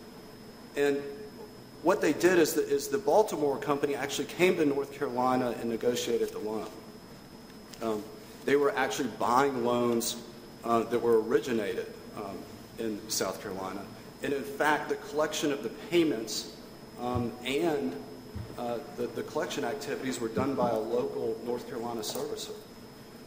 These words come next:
But what the court looked to is the representative of Baltimore Finance Company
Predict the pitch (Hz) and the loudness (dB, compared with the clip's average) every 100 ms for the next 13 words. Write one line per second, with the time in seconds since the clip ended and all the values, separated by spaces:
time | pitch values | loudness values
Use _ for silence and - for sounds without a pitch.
0 | - - - 151 143 147 160 143 139 170 | -18 -16 4 6 6 6 6 6 0 2
1 | 175 143 156 208 - 147 131 127 - - | 2 2 2 2 0 0 2 0 -2 -8
2 | - - 143 139 - - - - - - | -14 -4 4 4 2 -4 -10 -14 -16 -16
3 | - - - - 127 143 175 143 117 156 | -16 -16 -8 -4 2 4 6 4 4 4
4 | 185 143 123 110 - 120 113 120 143 143 | 4 6 4 4 0 0 2 2 2 2
5 | 127 113 151 175 151 - - 117 117 | 2 2 4 6 6 2 0 -2 -2